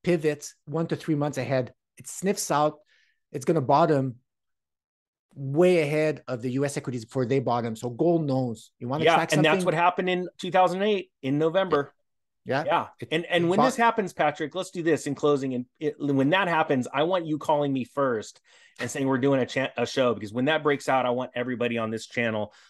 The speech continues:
Speaker 2: to know first. Ninja <laughs> Nation definitely
Speaker 1: Yeah.
Speaker 2: deserves it.
Speaker 1: Yeah, well, I will. I'll D M you. I say,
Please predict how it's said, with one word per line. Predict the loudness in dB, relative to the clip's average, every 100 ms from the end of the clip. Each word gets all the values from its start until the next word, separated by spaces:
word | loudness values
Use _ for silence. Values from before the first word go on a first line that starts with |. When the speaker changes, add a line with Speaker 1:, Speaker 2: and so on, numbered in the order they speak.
| _
Speaker 2:
to | 0
know | 0 0
first. | -2 -4 -4 -6
Ninja | -2 -2 0 0
<laughs> | 0
Nation | -2 -2 -2 -2
definitely | -4 -4 -4 -4 -4 -8 -20 _ _ _ _ _
Speaker 1:
Yeah. | -10
Speaker 2:
deserves | -4 0 0 0 -4
it. | -10 -14 -14 -20 _ _ _ _ -6
Speaker 1:
Yeah, | 0 2
well, | 2
I | 2
will. | 2 0 0
I'll | -4
D | 0
M | 0 2
you. | 0
I |
say, | 0 -4 -4